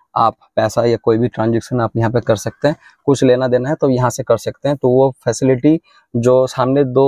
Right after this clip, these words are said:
जो बैठे हुए हैं उनके लिए, लेकिन बैक साइड में वो जिप टाइप का आपको नहीं मिलता। ओके, तो अंदर से भी, भी आपको दिखा देता हूँ कि कैसा लगता है, क्योंकि अंदर से व्यू मैं ले रहा हूँ।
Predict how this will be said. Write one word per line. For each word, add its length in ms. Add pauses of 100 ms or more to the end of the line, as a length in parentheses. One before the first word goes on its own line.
(100)
जो 400
बैठे 280
हुए 160
हैं 60
उनके 380
लिए, 260
लेकिन 280
बैक 180
साइड 200
में 140
वो 180
जिप 200 (380)
टाइप 220
का 80
आपको 180
नहीं 180
मिलता। 320
ओके, 160 (1080)
तो 40
अंदर 280
से 120
भी, 100
भी 120
आपको 240
दिखा 220
देता 200
हूँ 60
कि 100
कैसा 240
लगता 280
है, 120
क्योंकि 180
अंदर 200
से 160
व्यू 240
मैं 140
ले 160
रहा 120
हूँ। 80